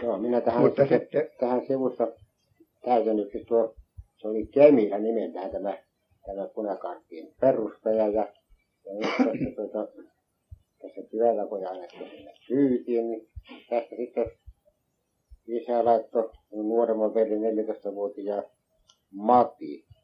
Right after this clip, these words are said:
Speaker 1: viemään, viemään tuota, saamaan tuonne eteemme Mustaanlahteen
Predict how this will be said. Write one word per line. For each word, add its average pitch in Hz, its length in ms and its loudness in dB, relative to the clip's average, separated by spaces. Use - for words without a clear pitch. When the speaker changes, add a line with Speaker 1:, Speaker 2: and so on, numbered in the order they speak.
Speaker 1:
viemään, 104 400 -4
viemään 98 400 -6
tuota, 107 300 -4
saamaan 107 340 -2
tuonne 104 300 -8
eteemme 104 640 0
Mustaanlahteen 107 1300 0